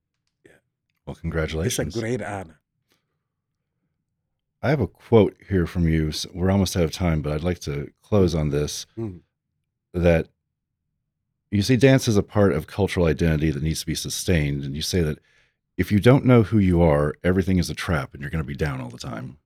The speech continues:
Speaker 1: Yes, it is. Because, you know, the art form, we gi-, we, we give people something to be proud and to know who you are.
Speaker 2: Mm-hmm.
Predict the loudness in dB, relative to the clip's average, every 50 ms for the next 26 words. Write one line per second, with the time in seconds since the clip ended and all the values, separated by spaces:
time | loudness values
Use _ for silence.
0 | _ _ -18 -18 -18 -18 -16 -18 -18 -18 -18 _ _ _ _ _ _ _ _ _
1 | _ _ -14 -14 -10 -6 -4 -4 -2 -4 -6 -8 -12 -18 -20 _ _ _ _ _
2 | _ _ _ _ _ _ _ _ _ _ _ _ _ _ _ _ _ _ _ _
3 | _ -8 -8 -6 -4 -6 -6 -6 -6 -6 -6 -6 -6 -6 -6 -8 -8 -6 -8 -8
4 | -6 -4 -4 -4 -4 _ _ -10 -8 -8 -6 -6 -8 -6 -6 -8 -8 -10 _ -18
5 | -20 _ _ -18 -12 -12 -12 -12 _ _ -20 _ _ -10 -10 -10 -10 -8 -6 -6
6 | -6 -6 -6 _ -6 -6 -6 -4 -4 -8 -10 -8 -8 -8 -8 -8 -8 -10 -12 -10
7 | -12 -12 -12 _ _ _ _ _ _ _ _ _ _ _ _ _ _ _ _ _
8 | _ -8 -6 -6 -4 -6 -8 -8 _ -10 -8 -6 -6 -4 -6 -6 -8 -10 _ -12
9 | -12 -12 _ -10 -10 -8 -8 -6 -8 -8 -8 -6 -6 -6 -4 -6 -8 -8 -8 -8
10 | -10 -12 -16 _ _ _ _ _ _ _ -20 -20 _ _